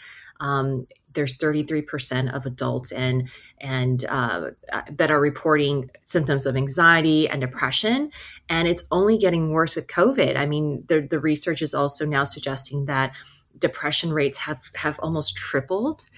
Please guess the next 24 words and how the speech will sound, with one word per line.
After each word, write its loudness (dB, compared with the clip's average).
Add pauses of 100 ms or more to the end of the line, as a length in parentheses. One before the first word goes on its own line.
(320)
uh, 0 (220)
uh, 0 (100)
the, 4
the 2
amount 0
of -4
people -2
who -4
are, 0
are -4
really -4
suffering -6
from -4
these, -2
um, -2
these -2
ailments. -2 (360)
Um, 4
in 0
twenty 0
nineteen, -2
you 2
have -2
almost -2